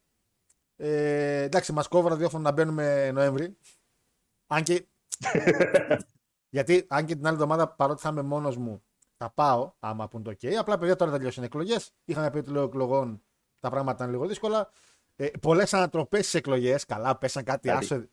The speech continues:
Speaker 1: άσο, ε, άσο ημίχρονο διπλό τελικό. Κάτι
Speaker 2: Άσο
Speaker 1: ζέρβες.
Speaker 2: ημίχρονο διπλό τελικό.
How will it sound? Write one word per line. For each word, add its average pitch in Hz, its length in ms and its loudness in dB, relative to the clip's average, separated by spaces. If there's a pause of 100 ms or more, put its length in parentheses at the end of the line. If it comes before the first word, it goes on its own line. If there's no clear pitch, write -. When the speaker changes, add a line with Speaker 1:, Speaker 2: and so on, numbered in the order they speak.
Speaker 1:
άσο, 123 360 -4 (360)
ε, 120 240 -4 (380)
άσο 127 340 -4
ημίχρονο 123 380 -6
διπλό 110 260 -4
τελικό. 107 560 -8 (380)
Κάτι 117 300 -2
Speaker 2:
Άσο 101 80 2
Speaker 1:
ζέρβες. 110 280 4
Speaker 2:
ημίχρονο 143 280 6
διπλό 127 400 4
τελικό. 117 640 4